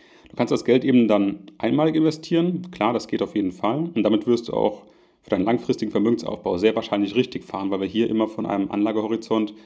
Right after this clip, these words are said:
von zehn, zwölf, fünfzehn Jahren oder auch länger sprechen. Und da wirst du eben jede Krise auch aussitzen, die kommt, auch wenn sie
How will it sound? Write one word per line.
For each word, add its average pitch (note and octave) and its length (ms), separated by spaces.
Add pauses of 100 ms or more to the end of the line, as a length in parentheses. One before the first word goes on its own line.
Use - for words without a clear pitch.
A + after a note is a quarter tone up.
(140)
von F#2+ 400
zehn, A2 580
zwölf, G#2+ 440
fünfzehn A#2 400
Jahren G#2+ 260
oder A2 160
auch F#2+ 100
länger G#2 280
sprechen. G#2+ 560 (260)
Und - 120
da G2 120
wirst A2 200
du - 40
eben G2+ 160
jede A2 220
Krise G#2 340
auch - 100
aussitzen, G#2+ 540
die F#2 80
kommt, F#2+ 400
auch G2 140
wenn G2+ 140
sie G2+ 320